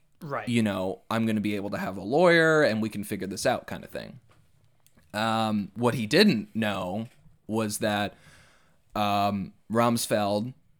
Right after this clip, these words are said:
Speaker 2: and the whole slew of colonels or whatever you wanna call them.
Speaker 1: The hawks that were in power at that time.
Speaker 2: Yeah.
Speaker 1: Dick Cheney,
Speaker 2: Don't give a
Speaker 1: Donald
Speaker 2: fu-
Speaker 1: Rumsfeld,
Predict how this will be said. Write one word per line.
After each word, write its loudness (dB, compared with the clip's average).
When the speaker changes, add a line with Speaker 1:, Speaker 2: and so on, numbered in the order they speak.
Speaker 2:
and -2
the -2
whole 0
slew 2
of -2
colonels 0
or -4
whatever -2
you 0
wanna -6
call 2
them. -6
Speaker 1:
The -2
hawks -6
that -4
were -6
in -6
power -8
at -8
that -8
time. -6
Speaker 2:
Yeah. 2
Speaker 1:
Dick -8
Cheney, -6
Speaker 2:
Don't 4
give 4
a 6
Speaker 1:
Donald 2
Speaker 2:
fu- -6
Speaker 1:
Rumsfeld, 0